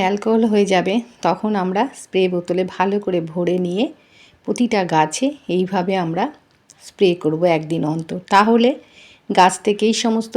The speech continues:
পোকামাকড় একেবারেই দূর হয়ে যাবে। তারপর আসি খাবারে। আমরা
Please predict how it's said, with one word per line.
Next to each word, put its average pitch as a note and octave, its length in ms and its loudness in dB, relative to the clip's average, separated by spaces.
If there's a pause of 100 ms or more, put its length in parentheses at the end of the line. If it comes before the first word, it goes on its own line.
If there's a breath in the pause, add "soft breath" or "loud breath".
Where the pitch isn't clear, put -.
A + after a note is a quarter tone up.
(100)
পোকামাকড় F#3+ 720 0 (420 soft breath)
একেবারেই F#3+ 540 0
দূর E3 200 -2
হয়ে D#3 240 0
যাবে। F3 200 -8 (540 soft breath)
তারপর G#3+ 340 2 (100)
আসি A#3 180 -2 (180)
খাবারে। D#3+ 460 2 (1400)
আমরা G#3+ 220 4